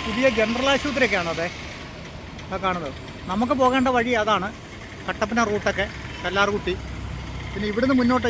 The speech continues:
ഈ കാണുന്നത് മൂന്നാറിന് പോകുന്ന വഴി. അടിമാലി ഒരു, എന്താ പറയുക, ഒരു കാർഷിക ടൗണാണ്, സുഗന്ധവ്യഞ്ജനങ്ങളുടെ നാടാണ്, എന്നാൽ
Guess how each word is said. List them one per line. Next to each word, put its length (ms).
ഈ 20
കാണുന്നത് 360
മൂന്നാറിന് 400
പോകുന്ന 200
വഴി. 120
അടിമാലി 400
ഒരു, 100
എന്താ 180
പറയുക, 280
ഒരു 160
കാർഷിക 380
ടൗണാണ്, 360
സുഗന്ധവ്യഞ്ജനങ്ങളുടെ 840
നാടാണ്, 360
എന്നാൽ 160